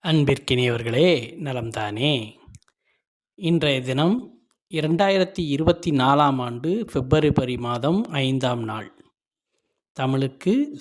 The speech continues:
சோபகிருது ஆண்டு தை மாதம் இருபத்தி இரண்டாம் தேதி. இன்றைய தினம் நாம் ஒவ்வொரு ராசி நேயர்களுக்கான மலர் மருந்துகளை பார்க்கவிருக்கிறோம். மேஷ ராசி நேயர்களுக்கு ஹார்ன்பீம்,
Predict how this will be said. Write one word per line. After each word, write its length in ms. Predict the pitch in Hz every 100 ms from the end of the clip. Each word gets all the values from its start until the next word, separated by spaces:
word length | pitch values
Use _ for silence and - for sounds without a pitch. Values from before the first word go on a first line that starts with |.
| -
சோபகிருது 600 | 160 160 160 143 135 127
ஆண்டு 460 | 123 127 131 202 214
தை 280 | 131 131
மாதம் 460 | 156 135 123 151 214
இருபத்தி 520 | 180 139 160 160 170 170
இரண்டாம் 580 | 165 135 135 131 139
தேதி. 360 | 143 113 110 - _ _ _ _ _ _ _ _ _ _ _ _ _
இன்றைய 360 | 156 147 135 131
தினம் 420 | 131 147 254 277
நாம் 560 | 139 127 170 277 - _ _ _ _ _ _ _ _
ஒவ்வொரு 540 | - 147 143 151 165 156
ராசி 360 | 135 143 -
நேயர்களுக்கான 1000 | 143 135 135 123 120 113 117 113 165 269
மலர் 380 | 160 127 135 143
மருந்துகளை 420 | 123 113 113 131 226
பார்க்கவிருக்கிறோம். 720 | 127 120 - 104 - - - - - - _ _ _ _ _ _ _ _
மேஷ 520 | 131 151 202 214 214
ராசி 360 | 185 151 - 139
நேயர்களுக்கு 840 | 131 135 123 117 113 - 160 254 - _ _ _ - 147
ஹார்ன்பீம், 580 | 143 135 117 117 117